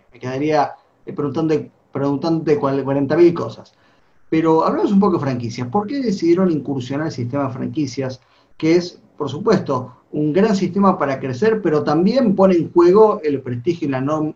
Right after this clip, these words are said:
la, el nombre de la marca, porque lo terminan operando otras personas distinto a la familia original?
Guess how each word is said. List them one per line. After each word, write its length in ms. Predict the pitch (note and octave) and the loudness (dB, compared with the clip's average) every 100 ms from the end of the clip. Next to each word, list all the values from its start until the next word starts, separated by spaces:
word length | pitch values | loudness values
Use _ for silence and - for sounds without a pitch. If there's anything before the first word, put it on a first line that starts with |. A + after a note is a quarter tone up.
| _ B2+ | _ -6
la, 320 | A#2+ A#2 B2 | -4 -4 -6
el 80 | C3 | -2
nombre 220 | D#3 E3 | 0 2
de 60 | D3+ | 0
la 100 | D#3 | 2
marca, 400 | F#3+ A3 C4+ - _ _ - | 2 2 -2 -6 _ _ -8
porque 200 | C#3+ C#3 | -4 -2
lo 120 | B2+ | -2
terminan 380 | C3 E3+ G#3 E3 | -2 0 2 2
operando 400 | C#3 C#3+ E3 D#3 | 2 0 0 0
otras 240 | B2+ A#2+ | -2 -6
personas 400 | B2 A#2+ D#3+ D3+ | -6 -6 -4 -4
distinto 680 | B2 A#2+ D#3 E3 C#3+ B2+ A#2+ | -6 -6 -6 -6 -6 -6 -8
a 140 | B2 | -10
la 140 | A#2+ A#2+ | -8 -8
familia 320 | B2 C#3+ C#3+ | -6 -4 -4
original? 540 | A#2+ B2 G#3+ F#3 C#3 | -6 -4 0 0 0